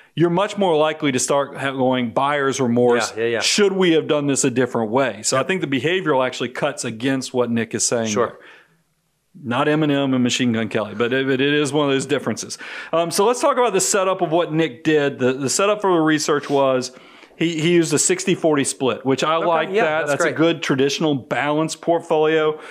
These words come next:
Speaker 1: When he talks about the sixty percent, he's using the S and P five hundred.
Speaker 2: Great.
Speaker 1: Great data point to go grab data from. We love it. It's an efficient market.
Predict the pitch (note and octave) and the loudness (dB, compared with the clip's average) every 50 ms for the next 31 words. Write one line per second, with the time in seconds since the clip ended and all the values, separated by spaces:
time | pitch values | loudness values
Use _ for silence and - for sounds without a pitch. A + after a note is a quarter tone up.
0 | - - - - D3 D3 - E3 E3+ D#3+ - F#3 E3+ D3 D3+ - - - G3 F#3 | -20 -8 -2 -2 0 0 0 -2 -2 -2 -2 -4 -4 -2 -2 -2 0 0 0 -2
1 | - - G#3 - - F3 - - - F#3 F3 D3 C3+ C#3+ C3 A#2+ A2+ C#3 C#3+ C3+ | -2 -2 -2 -2 -2 -4 -2 -2 -2 -2 -2 -4 -4 -4 -4 -2 0 2 2 2
2 | B2+ C#3 C3 B2 A#2 A#2 A2+ A2+ - - G#2 - A2 G2 - A2+ G#2 G2 - - | 2 2 2 2 2 0 0 -2 -4 -4 -4 -4 -6 -4 -2 -2 -4 -2 -2 -2
3 | F3 F#3+ F#3 F3+ D#3 - - A#2+ B2+ C#3 C#3 D3 D#3 D#3 C3 C3 D3+ D3 D3+ D3+ | -2 0 -2 -2 -4 -4 -2 -2 0 0 0 0 -2 -2 -4 -2 -2 -2 0 -2
4 | D#3 D3+ - - D#3+ D3 C#3+ - B2+ B2 B2+ A#2 G#2 - C3+ C3+ C3+ C#3 C#3 A#2+ | -2 -4 -2 -2 0 0 0 -2 -2 -2 -4 -2 -2 0 0 0 2 0 -2 -2
5 | C3+ C3+ C3 C3 C3 A#2+ - C#3+ C3 B2+ B2+ A#2+ B2 B2+ A#2+ A#2+ A#2+ B2 A#2+ A#2+ | -2 -2 0 0 -2 -2 -2 -2 0 0 0 0 0 0 2 2 2 2 2 0
6 | A2+ - A#2+ G#2+ A2 - - C3+ C3+ - C3+ B2 B2 B2+ B2+ B2+ B2 - C#3 B2 | -4 -4 -6 -8 -8 -6 -4 -4 -4 -2 -4 -2 -2 0 0 0 -2 -2 -4 -4
7 | B2 | -6